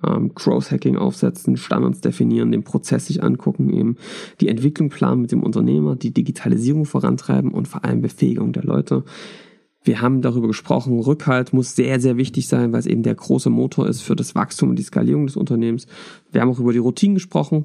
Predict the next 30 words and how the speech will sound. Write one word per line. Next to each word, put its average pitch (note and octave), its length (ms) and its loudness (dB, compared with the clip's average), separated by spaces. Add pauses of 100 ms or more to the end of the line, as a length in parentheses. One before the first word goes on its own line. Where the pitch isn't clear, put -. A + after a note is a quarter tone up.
(160)
Growth C#3+ 340 0
Hacking C#3 420 0
einerseits, B2+ 640 0
die - 180 0
Arbeit - 340 0
am D3 180 4
System C#3 480 0
wirklich, C3 320 -2
also A#2 180 0 (460)
insgesamt B2+ 520 0
grundsätzlich C#3 720 0
ja C#3 220 2
auch - 220 -4
Innovation B2 580 0
voranzutreiben B2 640 0
über A#2+ 120 0
einen - 80 -4
agilen A#2+ 320 2
Strategieprozess, - 920 -2 (480)
Vertrieb - 460 0
und A2+ 160 0
Marketing, B2+ 460 2
operative B2+ 640 0
Routinen A#2 420 0
sicherlich A2+ 380 -2
auch D3 140 0
ganz B2 240 0
wichtig, - 280 0
die A2 100 2
mit, A2 240 0